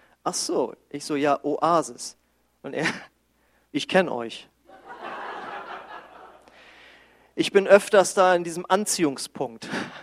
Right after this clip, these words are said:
Und dann steht er davor und sagte, "Hier die Jacke, die ist aus dem Anziehungspunkt, <laughs> die er da anhat." Und das hat uns so gefreut, dass du jemanden ansprichst, der uns kennt. Weil das,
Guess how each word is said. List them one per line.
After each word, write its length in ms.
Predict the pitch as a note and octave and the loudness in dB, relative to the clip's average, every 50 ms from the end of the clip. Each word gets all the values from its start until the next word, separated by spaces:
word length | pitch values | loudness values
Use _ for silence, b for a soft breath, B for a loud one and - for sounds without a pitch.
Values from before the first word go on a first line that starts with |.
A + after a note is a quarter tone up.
| B B - | B B 0
Und 100 | F#3+ G#3 | 2 2
dann 100 | A3+ A#3 | 4 4
steht 240 | - - C4+ C4 | 2 2 4 6
er 80 | C4 A#3+ | 8 8
davor 260 | A3 G#3+ - - A3+ | 8 8 8 6 6
und 60 | G#3 | 6
sagte, 320 | G3 F3+ E3+ - E3+ D#3 b b b b b b | 6 4 4 6 4 4 b b b b b b
"Hier 160 | - F3 F#3 | -4 -2 -2
die 120 | E3 F3 E3 | -2 2 4
Jacke, 280 | F3 F3 F3 - D3 | 4 4 6 4 0
die 100 | C3 C#3 | -2 -2
ist 120 | D3 C3+ - | -4 -2 -2
aus 140 | C#3+ C3+ | -2 -2
dem 100 | - - | -2 -4
Anziehungspunkt, 760 | - C3+ D3 - - C3+ B2 B2 - - - F3 D3+ D#3 - - B B B | -8 -8 -8 -8 -12 -12 -12 -12 -12 0 2 4 4 4 0 -4 B B B
<laughs> 140 | B B - | B B 6
die 80 | F#3+ | 8
er 80 | G3+ G3 | 10 10
da 100 | G#3 A3 | 10 8
anhat." 480 | G3+ A#3 C4 A#3 F#3+ D3 C#3 - - _ _ _ _ _ _ _ _ _ _ B B B B B B B B | 8 6 6 4 2 0 0 -2 -8 _ _ _ _ _ _ _ _ _ _ B B B B B B B B
Und 100 | F3+ F#3+ | 4 6
das 180 | A3+ - - | 6 6 6
hat 100 | - - | 6 6
uns 180 | D#4 B3 - - | 6 2 2 2
so 100 | A#3+ D4 | 2 4
gefreut, 880 | - B3 - - - - - G3+ - - F#4 A#3 G3+ A#3 - - - - _ _ _ _ _ _ B B B B F#4+ G4+ F4+ A3+ | 2 2 0 -4 -2 -2 -2 4 6 6 6 8 6 2 0 -4 -12 -16 _ _ _ _ _ _ B B B B -4 -4 -4 -4
dass 140 | G3 - - | -4 -4 -2
du 60 | G#3 | 0
jemanden 260 | G#3 G#3 G#3+ G#3 A3+ | 2 4 4 6 6
ansprichst, 360 | B3+ C#4 - - A3+ G#3+ - | 4 4 2 0 -2 2 4
der 140 | G#3 G3 - | 4 6 8
uns 260 | G#3 A3+ B3+ - - | 6 4 4 2 -2
kennt. 600 | - - - D#4 F#4 F4 A#3 D3+ B2+ - - - B B B B B B B | -4 4 6 6 6 6 4 -4 -8 -12 -14 -16 B B B B B B B
Weil 300 | - F3+ F#3+ G#3 G#3+ A3+ - - | 6 8 8 8 8 6 2 2
das, 340 | - G#3+ G#3 G#3 - - - | 2 2 2 2 0 -6 -10